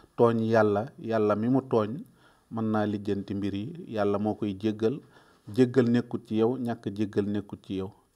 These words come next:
Yow leen la wax, Yonent bi sallallaahu alayhi wa sallam nañ ko, "Innaka laa tahdi man ahbabta."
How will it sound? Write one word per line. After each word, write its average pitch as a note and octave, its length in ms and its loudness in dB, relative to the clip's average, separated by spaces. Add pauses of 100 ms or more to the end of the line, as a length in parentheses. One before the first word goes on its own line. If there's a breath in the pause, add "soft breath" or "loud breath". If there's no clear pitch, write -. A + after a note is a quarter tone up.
(120)
Yow A2+ 200 4
leen A#2+ 200 2
la C3 100 6
wax, G#2+ 160 6 (500 soft breath)
Yonent B2+ 300 2
bi A2+ 100 -2
sallallaahu A2+ 300 0
alayhi G#2+ 100 4
wa - 20 -4
sallam G#2+ 140 -4
nañ G#2+ 60 -6
ko, G#2+ 220 0
"Innaka C#3 360 0
laa A2 180 2
tahdi G#2+ 300 -4
man G2+ 160 -4
ahbabta." F2+ 600 -10